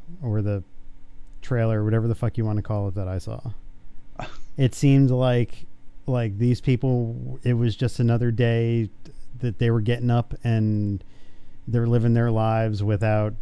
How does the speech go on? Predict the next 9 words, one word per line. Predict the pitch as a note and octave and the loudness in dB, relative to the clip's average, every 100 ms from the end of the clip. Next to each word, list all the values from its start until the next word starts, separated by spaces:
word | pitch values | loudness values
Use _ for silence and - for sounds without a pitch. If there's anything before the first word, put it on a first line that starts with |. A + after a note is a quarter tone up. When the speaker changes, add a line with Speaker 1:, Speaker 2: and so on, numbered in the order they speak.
| - | -6
Speaker 1:
um, | A#2 G2+ G2 F#2+ F#2+ F#2+ F2 - - - - - - - - - - | -4 -2 0 -2 -2 -4 -4 -6 -8 -10 -14 -14 -12 -14 -14 -10 -6
what's | A2 - | -4 -4
his | F#2+ | -4
name | F#2 F#2 F2 - | -4 -4 -6 -6
in | G#2 | -4
it? | G2 G2 | -4 -4
Luke | A2 - | -4 -2
Perry. | G#2+ F#2+ F#2 - - - - - - - - - - - - - - - - - - - | -2 -2 -6 -10 -12 -12 -10 -8 -8 -10 -14 -16 -16 -14 -10 -8 -8 -6 -8 -10 -14 -8
Speaker 2:
Yes. | C3 A#2+ - - - | -2 -2 -2 -12 -14